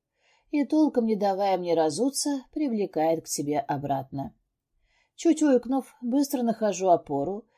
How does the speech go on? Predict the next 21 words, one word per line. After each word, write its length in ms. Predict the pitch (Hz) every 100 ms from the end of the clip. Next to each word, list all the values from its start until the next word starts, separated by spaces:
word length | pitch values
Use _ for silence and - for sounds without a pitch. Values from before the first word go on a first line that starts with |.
| _ _
податливо 760 | - 208 190 220 240 208 170 170
раскрывая 580 | 165 - 185 175 175
губы 340 | 175 262 220 202
для 240 | 208 226
его 220 | 220 226
языка. 680 | 220 233 214 247 - 135 131 _ _ _ _ _ _ _
Глажу 600 | 277 285 285 262 240 233
ему 240 | 214 190 165
спину, 640 | - - 151 147 214 233 _ _ _
прижимая 640 | 190 190 170 175 170 170
к 40 | 165
себе 320 | - 170 170
сильнее — 800 | 165 190 202 247 262 180 139 - _ _ _ -
и 60 |
улыбаюсь, 920 | 277 254 240 170 170 160 156 156 - _ _
чувствуя 640 | - 165 156 226 254 269 -
подтверждение 880 | - 294 - 208 165 143 151 190 226
его 200 | 196 151
словам. 640 | 156 165 151 139 135 127 - _ _ _ _ _ _
Андрей 380 | 190 175 151 147
возбуждён, 760 | 156 160 254 233 190 170 180